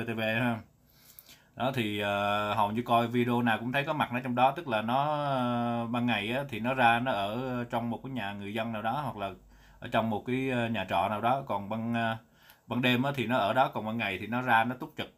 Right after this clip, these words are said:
giống như là hai mươi bốn trên hai mươi bốn gì đó, ra nó túc trực, ờ, ở trong cái phòng đó. Thì ai tới quay video thì mình thấy video nào quay cũng dính mặt nó vô đó hết. Thì nó cũng giả bộ đi lầy lầy, lầy lầy gì thôi.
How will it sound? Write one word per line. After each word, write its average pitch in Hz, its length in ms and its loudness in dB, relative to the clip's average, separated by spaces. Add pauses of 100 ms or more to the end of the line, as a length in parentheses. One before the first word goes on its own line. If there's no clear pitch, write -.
(120)
giống 120 220 -6
như 147 60 -8
là 107 140 -2
hai 110 120 -2
mươi 113 60 -4
bốn 139 140 -4
trên 139 100 -8
hai 113 100 -4
mươi 120 140 -2
bốn 156 100 -10
gì 123 60 -6
đó, 110 140 -8
ra 113 220 2
nó 123 100 -4
túc 143 240 -10
trực, - 220 -10
ờ, 95 400 -8 (460)
ở 98 180 -4
trong 113 200 -4
cái 123 80 -4
phòng 98 240 2
đó. 120 180 0
Thì 117 100 -4
ai 110 240 2
tới 135 180 0
quay 117 280 0
video 113 360 -2
thì 104 80 -8
mình 98 300 -10
thấy 127 160 0
video 110 340 -2
nào 104 160 -4
quay 107 160 0
cũng 117 260 -4
dính 123 180 -6
mặt - 140 -4
nó 110 100 -6
vô 107 140 -6
đó 113 80 0
hết. 151 180 0
Thì 113 60 -6
nó 107 140 -4
cũng 127 160 -4
giả 113 80 0
bộ 95 220 -2
đi 101 120 -6
lầy 101 140 -6
lầy, 90 200 -6
lầy 95 100 -8
lầy 92 220 -8
gì 98 100 -10
thôi. 104 180 -2